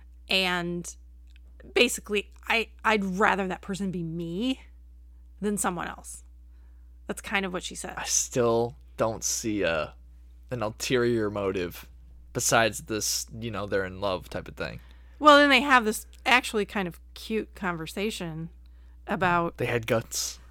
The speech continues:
Speaker 1: They're talking about Jamie and Lily, and, like, "I, I like Jamie, and Lily's, you know, they're very brave," and, and Katie's like, "Psh, she's brave. He's just, like, there for her,"
Speaker 2: Yep.
Speaker 1: basically.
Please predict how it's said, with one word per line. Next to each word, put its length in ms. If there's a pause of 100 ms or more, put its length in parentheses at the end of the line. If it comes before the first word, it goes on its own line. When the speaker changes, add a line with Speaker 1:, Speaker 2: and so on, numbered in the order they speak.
Speaker 1:
They're 120
talking 340
about 340
Jamie 380
and 120
Lily, 260
and, 100
like, 280
"I, 200 (320)
I 100
like 220
Jamie, 800 (320)
and 200
Lily's, 360 (220)
you 180
know, 80
they're 160
very 260
brave," 760 (100)
and, 400 (540)
and 200
Katie's 280
like, 240 (100)
"Psh, 240 (240)
she's 460
brave. 380
He's 360
just, 320
like, 200 (380)
there 260
for 160
her," 420
Speaker 2:
Yep. 80
Speaker 1:
basically. 480